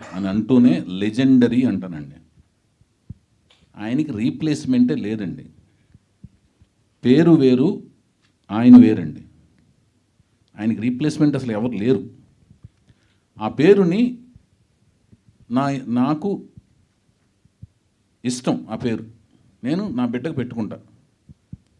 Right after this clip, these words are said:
ఆ వంశం వాళ్ళు పెట్టుకోవడం వల్ల ఏమవుద్దంటే, ఇంటి పేరు కూడా యాడ్ అవటం వల్ల అదే పేరు ఉంటుంది. రామారావు అనే పేరు అనేది తెలుగు జాతిలో చాలామంది పెట్టుకున్నారు పేర్లు,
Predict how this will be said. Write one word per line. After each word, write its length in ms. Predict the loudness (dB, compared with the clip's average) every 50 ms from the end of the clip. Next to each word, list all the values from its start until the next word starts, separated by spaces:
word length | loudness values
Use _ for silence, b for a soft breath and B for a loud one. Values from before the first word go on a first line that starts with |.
| _ _ _ _ _ _ _ _ _ _ _ _ -6
ఆ 60 | -4
వంశం 440 | 0 0 0 0 0 0 -2 0 0
వాళ్ళు 240 | 0 0 0 0
పెట్టుకోవడం 540 | 0 -2 -2 -2 -2 -2 -2 -2 -2 -2 -2
వల్ల 180 | -2 -4 -4 -6
ఏమవుద్దంటే, 560 | -6 -6 -6 -8 -6 -8 -8 -8 -8 -8 -8
ఇంటి 260 | -8 -8 -8 -6 -6
పేరు 220 | -6 -6 -6 -6 -6
కూడా 200 | -6 -4 -2 -2
యాడ్ 180 | -2 -2 -2
అవటం 260 | -4 -6 -6 -8 -8
వల్ల 140 | -6 -6 -6
అదే 200 | -4 -2 -2 -2
పేరు 220 | -2 -2 -6 -6 -6
ఉంటుంది. 280 | -8 -10 -12 -14 -16 -20 -20 _ _ _ _ _ -20 -20 _ _ _ -10
రామారావు 460 | -6 -6 -4 -2 0 0 0 0 -2 -2
అనే 120 | -2 -4
పేరు 280 | -4 -6 -6 -6 -6 -6
అనేది 680 | -6 -8 -10 -10 -10 -10 -10 -10 -12 -14 -16 -18 _ -20 -20 _ -20 -20 -20 _ _ _ -20 _ _ -20 -20 _ -20 -20 _ _ _ _ _ _ _ _ -20 _ _ _ _ _ _ -20 -20 -20 _ _ _ _ _ _ _ _ _ _
తెలుగు 220 | -4 -2 0 0 0
జాతిలో 380 | 0 0 -2 -2 -4 -6 -8 -6 -4
చాలామంది 360 | -4 -4 -4 -4 -4 -4 -2
పెట్టుకున్నారు 420 | -2 -4 -4 -2 -4 -4 -4 -4 -4
పేర్లు, 320 | -6 -8 -8 -8 -10